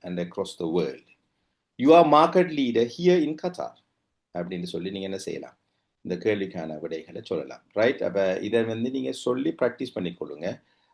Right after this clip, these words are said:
ஆஹ், இப்படித்தான் சொல்லணுமான்னு கேட்டா, இப்படித்தான் சொல்லணும்னு கட்டாயம் கிடையாது. எப்படியும் நீங்க சொல்லலாம்.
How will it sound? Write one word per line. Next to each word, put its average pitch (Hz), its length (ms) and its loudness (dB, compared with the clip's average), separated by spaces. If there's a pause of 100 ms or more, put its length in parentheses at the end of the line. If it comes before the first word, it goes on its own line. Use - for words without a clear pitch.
(120)
ஆஹ், 90 400 0
இப்படித்தான் 165 500 6
சொல்லணுமான்னு 156 580 6
கேட்டா, 147 320 2
இப்படித்தான் 120 520 -4
சொல்லணும்னு 110 420 0
கட்டாயம் 101 360 2
கிடையாது. 73 500 -6
எப்படியும் 107 340 -4
நீங்க 104 160 -4
சொல்லலாம். 76 540 -8